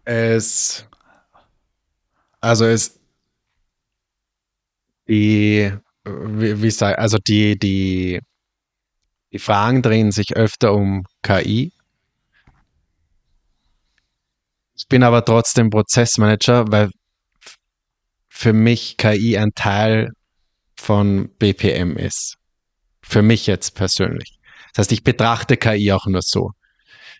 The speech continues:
Das heißt, zum Beispiel auch, wenn, weiß nicht, wenn, wenn wir irgendwie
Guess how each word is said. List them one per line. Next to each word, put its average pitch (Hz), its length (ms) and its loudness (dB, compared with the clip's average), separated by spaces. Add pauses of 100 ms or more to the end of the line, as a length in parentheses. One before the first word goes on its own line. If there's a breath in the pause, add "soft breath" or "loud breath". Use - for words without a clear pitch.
(140)
Das - 100 0
heißt, 117 200 2 (120)
zum 127 140 2
Beispiel 117 300 2
auch, 110 240 2
wenn, 107 500 0 (960)
weiß 95 140 -8
nicht, 95 240 -8
wenn, 90 540 -8 (280)
wenn 92 240 -4
wir 92 160 -2
irgendwie 92 720 -4